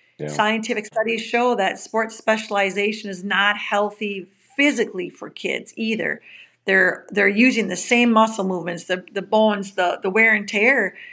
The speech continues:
Speaker 2: It, it can really take a toll on them at a young age. And, um, even if they are playing more than one sport, if they are doing a club sport year round, that still is considered specialization to the point where you can see overuse injuries. So there's goods and bads.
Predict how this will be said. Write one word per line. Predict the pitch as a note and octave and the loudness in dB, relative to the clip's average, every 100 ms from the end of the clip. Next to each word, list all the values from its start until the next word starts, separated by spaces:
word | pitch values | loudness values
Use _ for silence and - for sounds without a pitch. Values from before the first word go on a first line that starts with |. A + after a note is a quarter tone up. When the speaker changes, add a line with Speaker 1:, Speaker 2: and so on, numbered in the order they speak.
| - - _ - | -20 -20 _ -4
Speaker 2:
It, | G3+ - | -4 -2
it | A3+ A3 | -4 0
can | A#3+ | 2
really | A3 A#3 | 4 4
take | A#3 B3+ A#3+ | 4 0 0
a | |
toll | - A3 A3 | 0 2 4
on | A#3+ | 2
them | G3 F#3+ | 2 -2
at | |
a | F3+ | 0
young | F#3+ G3+ | 0 0
age. | G3+ A3+ F3 - - | -2 -2 -4 -10 -8
And, | F#3+ F#3+ F#3 _ - - - | -6 -6 -8 _ -20 -20 -8
um, | F3+ F3+ F3 F#3+ - _ _ _ _ - - _ - | -4 -2 -4 -8 -14 _ _ _ _ -20 -20 _ 4
even | C4 C#4 C4+ | 6 6 2
if | C4 | 2
they | A#3+ | 2
are | - G#3+ B3 | 6 4 4
playing | - A#3+ A3 | 0 0 2
more | G#3+ A3 | 4 2
than | G#3 G3+ | 2 0
one | G3+ | -2
sport, | G3+ - A#3 A#3 G3 | -4 -10 -2 0 0
if | G3 | -2
they | F#3 | 0
are | F#3 G#3+ | 4 4
doing | A3+ A3 | 2 -2
a | G3+ | -4
club | - G#3 | -2 -2
sport | - - G3+ | -2 -4 -2
year | G3+ G3+ | 0 0
round, | G#3+ G#3+ G3 | 2 2 2
that | G3 - | 0 0
still | - A#3 A#3+ | -4 0 0
is | A#3 | -2
considered | A#3 G#3 G#3+ G3+ | -6 -6 -2 -4
specialization | G3 - G#3 - F#3+ F3+ G#3 G#3+ F3+ | -4 -2 -2 -2 -6 -2 -2 -2 -10
to | |
the | - | -8
point | G#3+ F#3+ | -6 -6
where | |
you | F#3+ | -6
can | G3 | -8
see | F#3+ G3 | -8 -6
overuse | - F#3 F#3 F#3 F#3+ | -4 -4 -6 -6 -10
injuries. | - F3 E3+ E3+ - | -12 -14 -12 -12 -6
So | F#3 F3+ - - - | -4 -4 -10 -10 0
there's | D4 A3 | 2 2
goods | D4 C#4+ | 2 2
and | C4+ C4 | 2 4
bads. | A3 G#3 G#3 G3+ | 6 6 2 -2